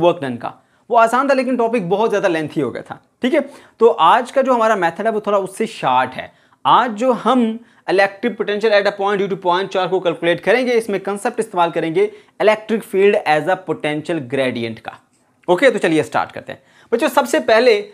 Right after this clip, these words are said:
हमें यह पता होना चाहिए कि भाई, electric potential at a point का मतलब क्या होता है,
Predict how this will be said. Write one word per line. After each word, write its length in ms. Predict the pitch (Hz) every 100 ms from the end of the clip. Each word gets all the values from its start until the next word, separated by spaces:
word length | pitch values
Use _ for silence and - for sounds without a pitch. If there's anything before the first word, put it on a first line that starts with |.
| _
हमें 160 | 214 247
यह 100 | 269
पता 220 | 247 240
होना 220 | 240 214
चाहिए 320 | 202 196 185 226
कि 80 |
भाई, 160 | 214 254
electric 460 | 254 220 208 - 247 220
potential 400 | 220 214 247 208
at 120 | 214
a 20 | 220
point 200 | 202 202
का 80 | 233
मतलब 520 | 190 240 254 330 320
क्या 120 | 202
होता 260 | 143 123
है, 100 | -